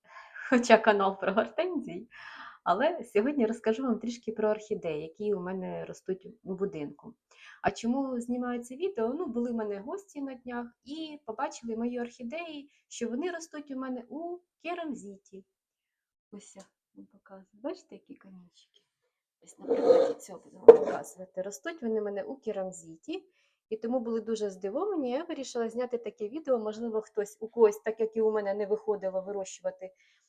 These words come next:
орхідеї у ґрунті, в субстраті, там для, для орхідей чи інше. Я перепробувала різні, і кокосові, і все, що хочете. Але у мене не виходило, загубила дуже багато орхідей в свій час.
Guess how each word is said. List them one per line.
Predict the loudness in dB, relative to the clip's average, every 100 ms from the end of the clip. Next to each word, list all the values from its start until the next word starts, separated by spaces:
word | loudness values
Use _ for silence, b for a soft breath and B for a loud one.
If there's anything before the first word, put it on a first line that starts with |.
| _ -4
орхідеї | -4 -2 -2 0 0 -2 -6 -14 _ _ _ _ _ _ _ _ 0
у | 2 2 -2 -14
ґрунті, | -14 -10 -8 -4 0
в | 0
субстраті, | 0 -10 -4 -2 0 -2 -8 -10 _
там | -2 0 2
для, | 2
для | 2 0 -2
орхідей | -2 -6 -2 0 0
чи | -4 -8
інше. | -2 -2 0
Я | -2
перепробувала | -2 -4 -4 -6 -6 -6 -6
різні, | -4 -4 -4 -10
і |
кокосові, | -10 -2 2 2 2 -2 -2
і | -10
все, | -12 -12
що | -8 -10
хочете. | -8 -10 -12 -18 B B B B B
Але | 0 4 4
у |
мене | 4 2
не | 2
виходило, | 0 -4 -4 -4 -4 -2
загубила | -4 -6 -4 -2 0
дуже | -2 -4 -4
багато | -4 -4 -4 -4 -4
орхідей | -4 -8 -6 -8 -8 -18 _ -14 -10 -2 0
в | 0
свій | -2 -4 -6
час. | 0 2 2 0